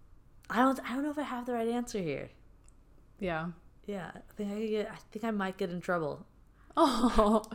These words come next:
Speaker 2: <laughs> Uh, I do wanna
Speaker 1: I,
Speaker 2: say
Speaker 1: uh, okay, I'm
Speaker 2: Go
Speaker 1: just gonna
Speaker 2: ahead.
Speaker 1: say it
Speaker 2: Go, go
Speaker 1: because
Speaker 2: for
Speaker 1: you
Speaker 2: it.
Speaker 1: know what? I'm the uninformed person. Um, if I had, if I had a spare three thousand right now,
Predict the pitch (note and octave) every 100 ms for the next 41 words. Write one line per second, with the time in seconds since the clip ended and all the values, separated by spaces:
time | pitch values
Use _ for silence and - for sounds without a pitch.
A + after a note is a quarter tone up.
0 | - F#4+ A#4 - - - - - - -
1 | - - - A3 A3+ A3 A3+ G#3+ - A#3+
2 | A3 C4 D#4+ F4 E4+ D4 B3+ B3 - A3+
3 | A3 A3 A3 A3 G#3+ - - F3 C#3+ -
4 | - - F3 A#3 F#3 D3 C3+ B2+ - G3
5 | G3 F3+ F3+ - F#3 E3+ F#3 F#3 F#3 F3+
6 | E3+ F3+ F#3+ F3+ E3+ D#3 - _ E3 E3+
7 | E3+ E3 D#3+ D#3 D3 D3 C#3+ C3+ C#3+ C#3
8 | C3 - - _ _ - - - - -
9 | - - - - D3 C#3 C3+ C3+ C#3 -
10 | - - - D#3 F#3 F#3 G3+ F#3+ - -
11 | E3+ F3 E3 - - D#3+ D#3+ D#3 D#3 C#3+
12 | C#3 C#3 D3 D3+ D#3 D#3+ D#3 E3